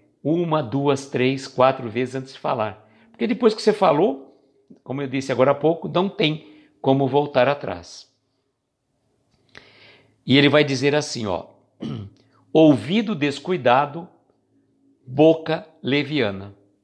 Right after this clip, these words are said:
Ouvido descuidado, boca leviana. Então, cuidado, cuidado, cuidado. E ele vai finalizar dizendo assim,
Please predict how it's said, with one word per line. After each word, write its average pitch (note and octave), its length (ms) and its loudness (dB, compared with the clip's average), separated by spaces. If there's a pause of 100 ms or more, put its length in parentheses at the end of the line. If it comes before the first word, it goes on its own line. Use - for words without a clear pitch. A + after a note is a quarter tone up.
(720)
Ouvido B2+ 640 2
descuidado, B2 880 0 (380)
boca C#3+ 420 0
leviana. C3 640 -6 (600)
Então, D#3 260 -10 (500)
cuidado, A#2+ 720 0 (300)
cuidado, G2+ 600 -12 (160)
cuidado. - 480 -14 (2250)
E - 60 4
ele D#3 140 6
vai D#3 120 4
finalizar D3+ 640 0
dizendo C#3 340 -6
assim, F#2+ 440 -12